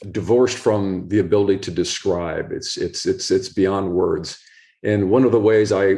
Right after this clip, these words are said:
I get at it in the book, I describe it as the, the sequences you have to go through when you learn anything. So when you're learning pickleball, if you're new to the game, you start out in the place of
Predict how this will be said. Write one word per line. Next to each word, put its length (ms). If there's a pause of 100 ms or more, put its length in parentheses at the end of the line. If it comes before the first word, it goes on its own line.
I 100
get 220
at 180
it 140
in 120
the 60
book, 300
I 80
describe 440
it 120
as 480
the, 380 (240)
the 200
sequences 520
you 100
have 200
to 100
go 220
through 280
when 80
you 120
learn 180
anything. 400
So 140
when 120
you're 100
learning 300
pickleball, 520
if 60
you're 120
new 140
to 80
the 100
game, 360 (560)
you 140
start 260
out 340 (140)
in 180
the 80
place 400
of 360